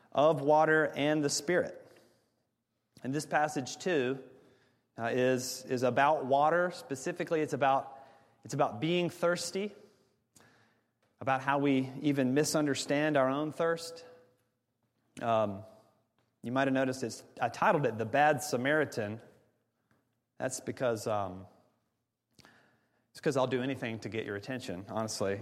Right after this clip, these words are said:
Uh, but the, really, this passage is about Jesus. It's not, it's not really about the woman. It's about Jesus and who he is and what he came to do. And every time we read stories about Jesus, we,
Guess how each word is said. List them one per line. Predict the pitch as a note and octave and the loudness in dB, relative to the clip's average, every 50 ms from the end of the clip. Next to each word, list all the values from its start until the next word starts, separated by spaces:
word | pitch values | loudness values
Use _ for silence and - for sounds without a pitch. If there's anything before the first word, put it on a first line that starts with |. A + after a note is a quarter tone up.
| A#2+ C#3 | 0 2
Uh, | C3+ C3+ C3 C3 B2+ B2 - - - - - - - - - - - - - - - - | 4 6 6 6 4 4 0 -4 -12 -14 -16 -16 -16 -18 -18 -18 -20 -20 -20 -20 -2 4
but | D3+ D#3 D#3 D3+ D3+ D#3 - - - - - - - D#3+ | 6 6 8 8 6 4 2 -4 -14 -16 -18 -10 -6 0
the, | D3+ | 2
really, | G3 C#4+ F4 E4+ B3 | 4 6 6 8 6
this | F#3+ F#3+ F3+ - | 6 4 0 0
passage | - G3 G3 F#3 - G3+ E3+ D#3 | 2 2 2 2 2 0 -2 0
is | F3 D3+ | 0 0
about | E3+ D3+ F3 E3 E3 D#3 C#3 | 2 4 4 4 4 2 0
Jesus. | B2 D3+ B3 D4+ D4 A3 - G2 F#2 - - | -2 0 2 2 2 2 0 -4 -6 -6 -4
It's | F3+ F3 - | -4 -4 -2
not, | A3 A3 G#3+ F#3 F3 | 0 0 0 0 -2
it's | F#3 F3 - | -4 -2 -2
not | A#3+ G#3+ E3+ E3+ D#3+ | -2 -2 -2 -2 -2
really | E3 F#3+ G#3 G#3+ G#3 F#3 E3+ E3 E3+ E3 | 2 2 4 4 4 4 2 2 0 0
about | - C#3+ C#3 C3+ D3+ D3+ D3+ C3+ C3 B2+ | 0 -2 0 4 4 4 4 2 0 0
the | C3 | 0
woman. | C3 C3 D#3+ F#3 F3+ D3 C3 B2 B2+ | 0 0 0 0 0 0 -2 -2 -4
It's | C3 - - | -4 -4 -4
about | C#3+ B2+ C#3+ C#3 C3+ B2+ B2 A2 | -2 0 2 2 2 0 -2 -4
Jesus | - E3+ F#3 G3 F#3 - F#3 F3+ E3 - - | -2 0 0 0 0 -2 -2 -4 -4 -4 -6
and | C3 A#2+ | -8 -8
who | A#2+ D#3 G#3 G3 | -6 -4 -4 -2
he | E3+ F#3 F#3+ F#3 F3+ | -2 -2 0 0 2
is | F3+ F3+ F3+ F3+ F3 E3 D#3 - - - - - - - - - - _ _ _ _ _ _ _ _ _ _ _ _ - | 2 4 4 4 2 0 -2 -6 -10 -14 -14 -18 -20 -20 -20 -20 -20 _ _ _ _ _ _ _ _ _ _ _ _ -10
and | - C3+ C3+ C3 C3 | -6 -2 -2 0 2
what | C#3+ E3+ E3 D3 | 2 2 2 0
he | C#3+ D#3+ | -2 -6
came | - - E3+ D#3 D3+ C#3+ | -4 -2 0 0 0 0
to | - D3+ | 0 0
do. | C#3 F3 G3 - F3 | 2 2 2 0 0
And | G2+ G#2 A#2 | -2 -2 2
every | D3 F3 G3+ G3 A3 B3 B3 | 4 4 4 4 4 2 2
time | A#3+ - - A3+ C4 C4 A3+ F#3+ F3 | 0 -2 -2 0 2 2 2 2 2
we | E3 F#3 F3+ | 2 0 0
read | E3 F3 G3 A3 A3 F3+ | 0 0 0 0 0 0
stories | - - - F#3+ F#3+ F#3 F3 E3+ F3 | -2 0 0 2 2 2 2 0 0
about | D#3 E3 D#3 C#3+ C#3 C#3 | 2 4 2 2 2 0
Jesus, | F3 G3 G3+ D#3+ D#3+ D3 - | -2 -2 -2 0 -2 -4 -4
we, | D3+ D#3+ E3+ E3 | -2 -2 -2 -4